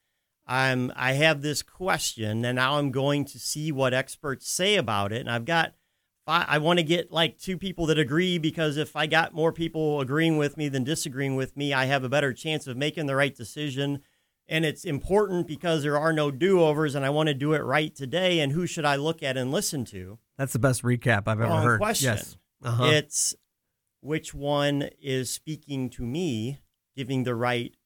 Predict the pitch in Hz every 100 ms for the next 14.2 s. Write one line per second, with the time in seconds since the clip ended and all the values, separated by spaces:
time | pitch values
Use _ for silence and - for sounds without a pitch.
0 | _ 131 127 123 127 123 - 117 113 -
1 | 107 101 120 190 131 120 160 - _ _
2 | _ _ - 156 180 - 113 107 117 139
3 | 139 110 123 131 131 113 113 131 143 208
4 | - _ _ _ _ _ 120 113 113 104
5 | - 120 196 - _ 120 127 131 - _
6 | _ _ 165 151 - 151 185 165 165 214
7 | - 170 214 - _ _ _ _ _ _
8 | _ - 143 160 208 175 160 147 117 147
9 | 156 151 139 160 160 170 180 226 - _
10 | - _ _ _ _ _ 117 123 135 180
11 | _ _ _ _ - 135 156 220 269 -
12 | 135 - 143 214 - _ _ 135 165 180
13 | 156 180 190 202 190 202 165 226 247 135
14 | -